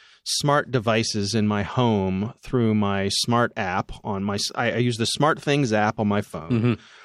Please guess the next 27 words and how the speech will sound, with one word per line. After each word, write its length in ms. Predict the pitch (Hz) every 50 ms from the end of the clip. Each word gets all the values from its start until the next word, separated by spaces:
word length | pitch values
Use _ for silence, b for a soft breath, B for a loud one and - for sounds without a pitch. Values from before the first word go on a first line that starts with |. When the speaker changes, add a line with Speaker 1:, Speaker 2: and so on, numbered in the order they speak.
| B B 107
Speaker 2:
Yeah. 100 | 104 92
Speaker 1:
And 160 | - 117 117 131
as 140 | 135 135
we 180 | 147 175 190 190
have 140 | 202 202 185
discussed 460 | 220 202 - - 240 233 220 - -
here 120 | - 214
many 220 | 190 190 190 196 190
times, 440 | - - 160 131 127 123 123 120 147
I 60 | 131
have 160 | 135 139 120
many 300 | 127 131 139 151 170 175
things 300 | 165 - 165 151 151 135
in 100 | 156 139
my 140 | 131 127 123
house 260 | 120 110 101 107 -
that 100 | - 120
are 60 | 107 104
connected 420 | - - 110 101 95 - 87 80
to 80 | 90 82
this. 200 | - 65 - - -
So 140 | - 92 87
I 80 | 85 87
have 80 | 92 87
my 100 | 87 85
smoke 340 | - - - 135 151 160 -
alarms, 840 | 170 170 165 165 165 165 165 160 165 165 165 165 165 - - -